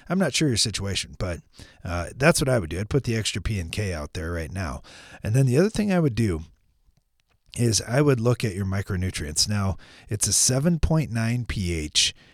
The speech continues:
and on a standard D T P A test, you're showing three parts per million of manganese. Do I believe that that's all you have out there? Not really. I think you probably have more manganese,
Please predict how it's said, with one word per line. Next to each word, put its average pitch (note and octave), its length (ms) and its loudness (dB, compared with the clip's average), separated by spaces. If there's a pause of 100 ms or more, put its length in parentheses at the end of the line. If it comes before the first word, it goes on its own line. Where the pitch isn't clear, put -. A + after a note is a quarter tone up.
(140)
and F2+ 500 0
on F#2 220 -2
a F2 60 0
standard B2 560 2
D A2+ 160 0
T G#2+ 240 -2
P F#2 240 -2
A G2 160 0
test, D#2+ 440 -2
you're F#2 120 -4
showing F2 340 0
three G2 320 -4
parts F2+ 360 -4
per E2+ 120 -6
million E2 320 -2
of C#2+ 60 -6
manganese. D2 640 -4 (360)
Do E2+ 160 -2
I A2 200 0
believe A#2 480 0
that F2+ 140 -6
that's G2+ 260 -2
all G#2+ 180 -2
you F#2+ 80 0
have F#2+ 240 -2
out F#2+ 220 -4
there? G2+ 240 -2 (760)
Not E3+ 200 0
really. F#2+ 380 -2 (100)
I A#2 100 2
think E3 240 2
you F#2 60 -4
probably F2+ 460 -2
have E2+ 200 -2
more F2 220 -2
manganese, F#2+ 720 -2